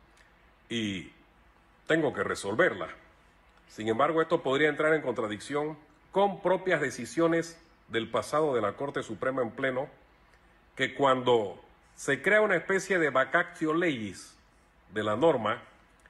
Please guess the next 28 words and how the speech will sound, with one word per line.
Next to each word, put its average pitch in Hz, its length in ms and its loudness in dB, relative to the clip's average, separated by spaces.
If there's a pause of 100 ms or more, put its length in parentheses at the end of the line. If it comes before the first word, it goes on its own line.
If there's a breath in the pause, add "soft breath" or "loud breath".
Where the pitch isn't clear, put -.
(220)
es 113 100 0
decir, 127 440 0
una 127 260 0
fecha 147 320 0
de 127 100 2
publicación 110 720 -4
y 98 80 -6
luego 120 300 -2
otra 127 260 0
fecha 139 320 -4
de 98 100 -4
entrada 127 340 0
en 139 80 -4
vigencia, 120 540 -4 (180 loud breath)
y 104 100 -2
aquí 104 300 0
es 110 80 0
lógico 147 680 0 (920)
que, 104 400 0
aunque 110 260 0
no 151 160 2
propiamente 190 600 2
hay 143 80 0
un 165 100 4
concepto 160 480 -2
de 139 100 0
vacatio 127 480 -2
legis, 117 400 -6